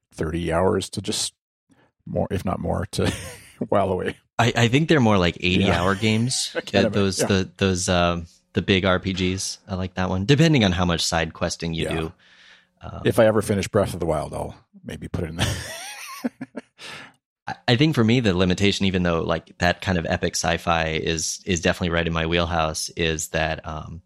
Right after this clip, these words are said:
Speaker 2: you know, it's, it's decidedly a rated M game, right? Not just the, the violence, but the, the sort of the character relationship content, the, the, um, the, I mean, they, they don't show anything, but there's sexual
Speaker 1: Yeah.
Speaker 2: content, right? Like, you can, you can romance the characters and, and,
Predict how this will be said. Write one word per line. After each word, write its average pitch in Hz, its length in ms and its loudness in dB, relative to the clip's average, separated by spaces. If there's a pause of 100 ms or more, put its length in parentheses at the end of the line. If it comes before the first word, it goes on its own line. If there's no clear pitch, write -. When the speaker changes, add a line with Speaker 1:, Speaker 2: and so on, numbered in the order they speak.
(340)
Speaker 2:
you 85 100 -2
know, 73 140 -2
it's, 92 260 -2
it's 107 220 2
decidedly 92 600 2
a 80 80 0
rated 80 260 0
M 78 240 -2
game, 76 320 -4
right? 78 240 -2
Not 92 160 2
just 90 220 -4
the, 78 280 -2
the 85 140 -6
violence, 80 460 -4
but - 220 -8
the, 76 340 -4
the 80 100 -4
sort 80 200 -4
of 76 200 -10 (600)
the 85 180 -2
character 82 840 0
relationship 92 580 0
content, 82 600 -4
the, 78 440 -6
the, - 460 -8 (140)
um, - 440 -10 (1040)
the, 73 400 -2 (240)
I 98 40 2
mean, 85 160 0
they, 80 140 -6
they - 200 0
don't 85 160 2
show 147 160 4
anything, 87 280 2
but 82 160 -4
there's 80 180 -2
sexual 90 280 0
Speaker 1:
Yeah. - 60 -14
Speaker 2:
content, 82 400 -2
right? 80 240 -2
Like, 82 200 -6
you 80 100 -6
can, 78 300 -6
you 87 100 -4
can 82 160 -4
romance 80 520 -4
the 80 180 -2
characters 78 500 -6
and, 82 220 -8
and, 80 260 -6